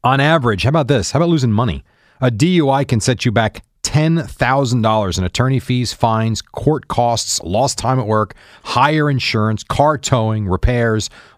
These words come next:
all that and more. So listen, for the drive sober or get pulled over,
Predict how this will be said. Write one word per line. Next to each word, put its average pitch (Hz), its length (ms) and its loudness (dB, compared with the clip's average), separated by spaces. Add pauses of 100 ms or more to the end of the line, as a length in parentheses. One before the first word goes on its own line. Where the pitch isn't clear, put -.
all 147 260 2
that 131 240 0
and 110 100 0
more. 95 280 0
So - 160 -2
listen, 123 360 0 (360)
for - 120 -4
the 113 80 0
drive 143 360 2
sober 156 380 2
or 120 180 0
get 120 220 -2
pulled 131 220 0
over, 113 380 0